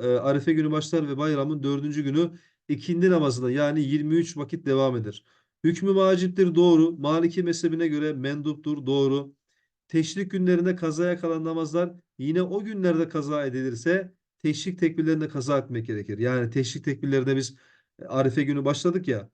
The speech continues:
diyelim ki mesela bayram birinci günü ikindi namazını kılmadın veya akşam namazını kılmadın. Bayramın üçüncü günü onu kaza edeceğin zaman gene teşrik günlerine devam ettiği için kaza namazının arkasından teşrik tekbirlerinde söylemiş olman gerekiyor.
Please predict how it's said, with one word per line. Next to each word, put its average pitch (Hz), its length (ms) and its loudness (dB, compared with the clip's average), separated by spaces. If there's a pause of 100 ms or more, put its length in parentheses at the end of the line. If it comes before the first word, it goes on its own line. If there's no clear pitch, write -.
(260)
diyelim 143 260 4
ki 113 100 -10
mesela 139 300 -2
bayram 139 360 0
birinci 143 300 -2
günü 143 160 -2
ikindi 143 320 -6
namazını 135 400 0
kılmadın 120 440 -2
veya 131 160 -2
akşam 131 220 -6
namazını 131 360 -4
kılmadın. 120 420 -2 (360)
Bayramın 156 420 4
üçüncü 170 460 -2
günü 156 120 4
onu 156 220 -2
kaza 160 400 0
edeceğin 160 400 0
zaman 165 500 -2 (300)
gene 160 260 4
teşrik 170 380 0
günlerine 151 460 -4
devam 151 300 0
ettiği 160 280 0
için 190 300 -6
kaza 147 360 0
namazının 135 420 0
arkasından 156 720 -2 (320)
teşrik 165 500 0
tekbirlerinde 143 800 0
söylemiş 147 440 -4
olman 143 300 -2
gerekiyor. 120 540 0